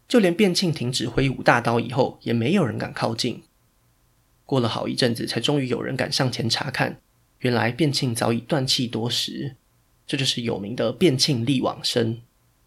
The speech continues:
当然，屋内的源义经早就已经自尽，跟着变庆一起离开人世了。这两则就是关于变庆最有名的故事了。虽然很明显加入了非常多的情节渲染，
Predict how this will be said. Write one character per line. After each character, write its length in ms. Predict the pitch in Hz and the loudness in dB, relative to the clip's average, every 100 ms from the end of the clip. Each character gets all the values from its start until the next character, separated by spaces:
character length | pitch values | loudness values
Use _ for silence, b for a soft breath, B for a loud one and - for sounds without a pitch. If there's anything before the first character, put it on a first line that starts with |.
| _ | _
当 160 | 123 | 0
然， 300 | 123 107 113 - _ | 2 0 -4 -10 _
屋 140 | 160 | 2
内 120 | 170 156 | 4 4
的 80 | |
源 200 | 120 113 | 2 2
义 60 | 127 | 0
经 240 | 127 123 | -2 -4
早 140 | 120 - | -4 -2
就 160 | 143 | -2
已 60 | 110 | -2
经 180 | 123 131 | -4 -4
自 160 | 135 | -2
尽， 300 | 120 123 117 - _ - | 0 -2 -4 -10 _ -4
跟 140 | 190 | -2
着 100 | 165 | 0
变 200 | 151 127 | 2 0
庆 220 | 113 117 | 0 -4
一 100 | 117 | -2
起 160 | 113 - | -4 -4
离 180 | 120 131 | -6 -4
开 160 | 113 | -2
人 200 | 110 - | -2 -2
世 220 | - - | -4 -4
了。 200 | 95 - - _ _ _ _ _ _ _ _ _ _ _ _ _ _ _ _ _ _ _ | -6 -10 -16 _ _ _ _ _ _ _ _ _ _ _ _ _ _ _ _ _ _ _
这 140 | - 254 | 6 6
两 220 | 185 117 | 6 2
则 200 | 117 117 | 0 2
就 120 | 120 | 2
是 120 | 156 | 2
关 160 | 156 147 | 2 2
于 100 | 120 | 4
变 200 | 127 127 | 2 2
庆 200 | - 123 | 0 -2
最 200 | 127 135 | 2 2
有 120 | 95 | 2
名 160 | 85 85 | -4 -8
的 80 | 127 | -2
故 180 | 131 | 0
事 180 | 113 - | 2 0
了。 260 | 110 87 - _ _ _ _ | -2 -4 -10 _ _ _ _
虽 160 | - 254 | 2 6
然 100 | 233 | 6
很 140 | 180 | 4
明 140 | 117 131 | 0 2
显 180 | 131 117 | 2 2
加 140 | 143 | 4
入 100 | 143 | 4
了 80 | 120 | 2
非 160 | 120 | 2
常 140 | 127 117 | 0 0
多 100 | 120 | 0
的 80 | 113 | 0
情 240 | - 120 | 0 0
节 160 | 113 110 | 2 2
渲 260 | - 123 | 4 2
染， 220 | 110 87 | 2 -2